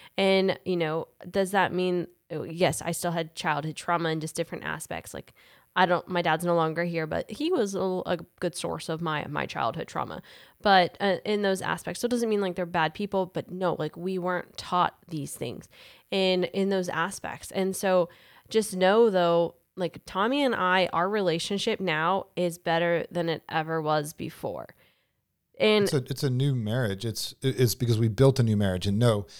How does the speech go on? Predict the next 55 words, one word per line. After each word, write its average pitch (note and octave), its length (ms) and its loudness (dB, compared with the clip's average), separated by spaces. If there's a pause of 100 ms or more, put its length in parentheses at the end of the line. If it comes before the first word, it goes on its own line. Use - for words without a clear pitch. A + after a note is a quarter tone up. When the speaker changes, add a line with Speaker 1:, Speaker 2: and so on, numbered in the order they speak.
(160)
Speaker 2:
you B2 80 -4
do C3+ 100 4
not D3+ 240 2
need C3 200 -6
to B2 100 -10
get A#2+ 180 -6
divorced. G#2+ 720 -8 (200)
Speaker 1:
No, F3+ 380 6
you F#3 220 -4
don't F3+ 220 4
need F3+ 100 0
to E3+ 80 0
get - 180 -2
divorced E3 560 -4
at F3+ 160 2
all D3 340 2 (360)
and, F#3+ 300 4
and F3+ 640 -2
be G3 100 4
like, F3+ 220 2
"Oh, G3 80 4
we F#3+ 100 4
need F#3 140 2
to F3 80 -2
get F3+ 160 0
divorced E3 420 -2
so - 100 -2
we E3 120 0
can F3 160 -2
get E3 180 -2
remarried." D#3+ 1000 -2
<laughs> - 160 -12
Like, F#3 260 2 (180)
Speaker 2:
Don't C3 120 -4
fall C3 180 4
for G#3+ 120 4
Speaker 1:
or G3 40 4
Speaker 2:
that A2+ 180 2
B A2 120 0
S. G2+ 220 -2
That's, B2+ 240 -2
that C3 300 0
Speaker 1:
No. G3+ 480 6
Speaker 2:
oftentimes D#3 480 2
that's, C3 260 2
that's C3+ 260 2
something C#3+ 280 -2
that A2+ 80 -8
your B2 80 -8
spouse B2 340 -2
is G#2 140 -8
using A2 280 -4
as, G2+ 160 2
like, G2+ 220 2
a E2+ 220 -6